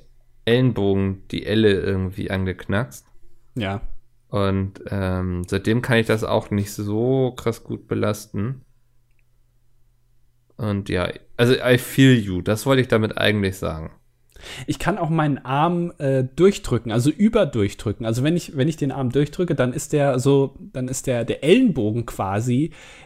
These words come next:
Speaker 2: weiter innen am Körper als die Hand. Also weißt du, das ist dann, ähm,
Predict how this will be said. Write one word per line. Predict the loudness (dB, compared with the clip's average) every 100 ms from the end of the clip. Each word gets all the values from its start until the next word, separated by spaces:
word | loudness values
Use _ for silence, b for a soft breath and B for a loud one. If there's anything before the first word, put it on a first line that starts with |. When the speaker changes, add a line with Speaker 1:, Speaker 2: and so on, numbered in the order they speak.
| B -6
Speaker 2:
weiter | 0 2 2 2 -4 -2
innen | 4 6 4
am | 2 -2
Körper | -2 -2 0 0 -2
als | -4 -4
die | -2
Hand. | -2 -2 -6 -14 -8
Also | -2 -2 0
weißt | -2 0
du, |
das | -2 -2
ist | 0 0
dann, | 0 -2 B B B B -20 -20 -8
ähm, | -2 0 2 0